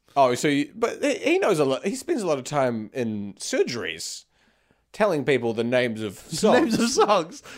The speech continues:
Speaker 2: You'd be like, "All right, sit down now. I'm gonna put you under some anesthetic, but, uh, can't buy me love." <laughs>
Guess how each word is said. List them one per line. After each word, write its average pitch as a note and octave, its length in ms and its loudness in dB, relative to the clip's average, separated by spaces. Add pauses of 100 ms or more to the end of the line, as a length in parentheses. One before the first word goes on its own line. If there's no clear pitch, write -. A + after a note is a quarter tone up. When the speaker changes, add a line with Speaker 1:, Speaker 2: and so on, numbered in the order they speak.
(140)
Speaker 2:
You'd E3+ 80 2
be F3 60 4
like, E3 200 2 (240)
"All D#3+ 200 6
right, D#3+ 180 4
sit F3+ 220 -4
down C#3 220 2
now. D3 180 4
I'm C3 80 -2
gonna D3 100 0
put E3+ 160 -2
you F3+ 80 0
under F3 140 0
some E3 120 -10
anesthetic, D#3+ 540 0
but, C#3+ 160 4
uh, C3+ 120 4
can't F#3+ 260 0
buy F#3 160 4
me G#3 160 0
love." A#2 340 -2 (220)
<laughs> A3 380 2